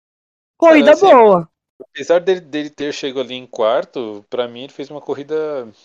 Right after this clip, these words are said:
Speaker 2: arroz com feijão, sabe? Fez nada de espetacular.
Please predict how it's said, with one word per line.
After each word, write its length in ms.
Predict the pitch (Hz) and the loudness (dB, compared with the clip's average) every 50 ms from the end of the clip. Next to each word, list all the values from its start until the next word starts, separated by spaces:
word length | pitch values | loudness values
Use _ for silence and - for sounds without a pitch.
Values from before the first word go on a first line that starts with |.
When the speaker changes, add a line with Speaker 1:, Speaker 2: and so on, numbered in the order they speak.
| _ _ _ _ _ _ _ _ - | _ _ _ _ _ _ _ _ -12
Speaker 2:
arroz 260 | 123 113 117 127 123 | -10 -8 -8 -8 -10
com 100 | - 139 | -12 -12
feijão, 380 | - - 160 131 110 113 101 95 | -10 -8 -8 -6 -6 -8 -8 -8
sabe? 380 | - - 113 107 101 98 98 _ _ _ _ _ _ _ _ - | -4 -2 -2 -2 -2 -6 -16 _ _ _ _ _ _ _ _ -18
Fez 140 | 120 110 98 | -16 -16 -12
nada 280 | 98 104 104 107 117 | -8 -8 -8 -8 -10
de 60 | 110 | -16
espetacular. 640 | - - - 127 - 123 - - 143 117 87 - - | -16 -12 -12 -8 -8 -8 -10 -8 -8 -8 -8 -10 -12